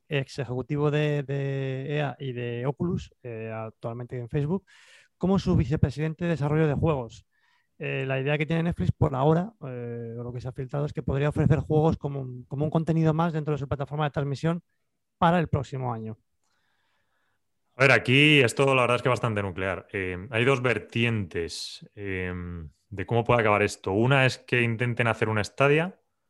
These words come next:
Speaker 2: que es en plan, eh, bueno, pues apostar ellos por contenido propio, lo cual, sinceramente, preferiría que no lo hiciese Netflix porque, ten-, vamos, desde nuestro punto de vista, yo creo que tendría las posibilidades más bien de fracasar. <laughs>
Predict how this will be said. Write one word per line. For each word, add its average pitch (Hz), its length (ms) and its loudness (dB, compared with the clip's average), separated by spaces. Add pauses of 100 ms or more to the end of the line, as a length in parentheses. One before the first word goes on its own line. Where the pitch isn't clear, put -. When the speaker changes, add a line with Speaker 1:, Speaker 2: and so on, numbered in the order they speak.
(300)
Speaker 2:
que 104 100 -6
es - 60 -2
en 98 120 -2
plan, 90 560 -2
eh, 90 500 -8
bueno, 101 380 0
pues 87 240 -6
apostar 110 340 -2
ellos 107 240 4
por 101 140 -2
contenido 98 440 -2
propio, 110 300 0
lo 101 160 -4
cual, 101 320 0 (320)
sinceramente, 107 540 0
preferiría 101 420 2
que 104 60 4
no 107 60 2
lo 104 60 4
hiciese 98 240 2
Netflix 107 320 0
porque, 87 560 -4 (440)
ten-, 92 320 -8
vamos, 90 240 -2
desde 87 260 2
nuestro 87 300 -4
punto 92 220 0
de 92 40 4
vista, 90 260 0
yo 90 100 4
creo 90 100 2
que 82 60 -4
tendría 87 340 0
las 87 160 0
posibilidades 87 400 0
más 87 120 -2
bien 85 240 -4
de 85 160 0
fracasar. 92 440 0
<laughs> - 580 -4